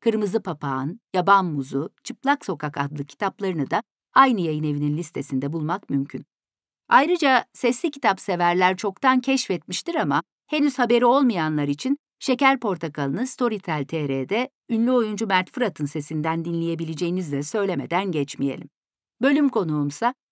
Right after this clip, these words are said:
yayıncılık dünyasından tanıdığım genç editör arkadaşım Mehmet Erkurt'tu. Can Çocuk Yayınları'nda yayın yönetmeni yardımcılığı görevinin dışında Fransızca ve İngilizceden çeviriler yapıyor.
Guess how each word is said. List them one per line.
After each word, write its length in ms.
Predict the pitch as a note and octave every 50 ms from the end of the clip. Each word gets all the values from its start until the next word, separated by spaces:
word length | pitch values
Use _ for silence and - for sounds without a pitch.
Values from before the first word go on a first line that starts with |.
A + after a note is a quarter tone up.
| _ _ -
yayıncılık 560 | - A#3 A#3+ B3 A#3+ A3+ B3+ A#3+ B3+ A#3 -
dünyasından 760 | G3+ F#3+ F#3 F#3+ F3 E3+ E3+ - F3 E3+ D#3+ E3 D#3+ E3 D3+
tanıdığım 580 | D#3 D3+ D3 D3 C#3 C#3+ C#3+ C#3+ D#3+ G3+ A#3+
genç 280 | A#3 B3 A#3 A3+ A#3 -
editör 400 | - - F3 F3 F3 G#3 F#3+ F3+
arkadaşım 680 | E3 C#3 C#3 C#3+ - C#3+ C3+ C3+ C3 - - A3 A3 -
Mehmet 360 | C3+ F#3+ E3 D#3 E3 F3 F#3
Erkurt'tu. 680 | G#3 - D3+ C#3 C#3+ - - C3 - _ _ - - _ _ _ _ _ _ _ _ _ _
Can 220 | - B3+ B3+ B3+
Çocuk 340 | B3 B3+ A#3 F#3+ A#3+ - -
Yayınları'nda 640 | F3+ E3+ E3 E3 D#3+ D#3+ D#3 D#3 D3 C#3+ C#3+ C#3+ G3+
yayın 320 | B3 A#3 G#3+ G#3+ A3 A3+
yönetmeni 480 | G#3+ G3 F3 E3 D#3 - - D#3 D3 D3
yardımcılığı 680 | D3 D3+ D3+ D3+ D3 D3+ D3 D3 C#3+ D#3 D3+ D3 D3
görevinin 560 | C#3+ C#3 D3+ D3 D3+ D3 D3 D3 D3+ C#3+ C#3+
dışında 400 | C#3+ C3+ - - C3+ C3+ C#3 F3+ G#3 _ _ _ _ -
Fransızca 560 | - A3+ A3 A#3 A#3+ - C#4+ C4 A#3 C4 A#3+
ve 100 | A3+ G#3
İngilizceden 680 | G3+ G3 F#3+ F#3+ F#3+ A3+ G3+ F3+ E3+ D3 D3 D#3 F#3+ A3+
çeviriler 480 | - G#3+ E3+ D#3+ D#3 D#3+ E3 D3+ D3
yapıyor. 420 | C3+ C3+ C3+ - - - - D#2+